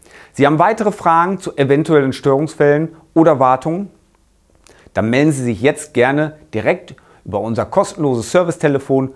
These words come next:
null achthundert dreimal die null acht neun null acht oder nutzen Sie unser Kontaktformular auf unserer Webseite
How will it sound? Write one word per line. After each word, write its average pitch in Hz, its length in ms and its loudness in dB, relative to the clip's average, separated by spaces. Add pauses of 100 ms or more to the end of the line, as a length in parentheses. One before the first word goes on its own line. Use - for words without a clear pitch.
(120)
null 190 220 2
achthundert 156 680 -2
dreimal 120 320 0
die 110 120 -2
null 123 280 0
acht - 280 -8
neun 117 380 -2 (100)
null 95 240 -8
acht 107 240 -4 (100)
oder 190 240 0
nutzen 143 380 -4
Sie 131 260 -4 (300)
unser 98 200 -6
Kontaktformular 123 840 -2
auf 104 140 -2
unserer 87 420 -8
Webseite 104 600 -6